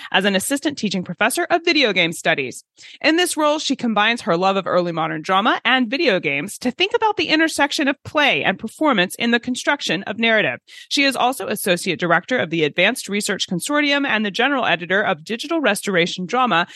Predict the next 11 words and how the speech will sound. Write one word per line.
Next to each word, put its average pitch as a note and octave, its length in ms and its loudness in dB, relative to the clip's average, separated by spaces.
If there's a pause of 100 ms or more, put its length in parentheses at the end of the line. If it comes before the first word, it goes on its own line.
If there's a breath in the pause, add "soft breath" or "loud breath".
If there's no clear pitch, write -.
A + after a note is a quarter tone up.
(120)
an A#3+ 120 0
anthology C#4 640 0
forthcoming A3+ 560 0
from E3+ 240 -4
Linked F#3+ 360 -2
Early G3 240 2
Modern D3+ 300 -2
Drama A#3+ 420 0
online. F3+ 500 0 (2000)
Hello, G#4+ 320 2
Lauren. E4 340 0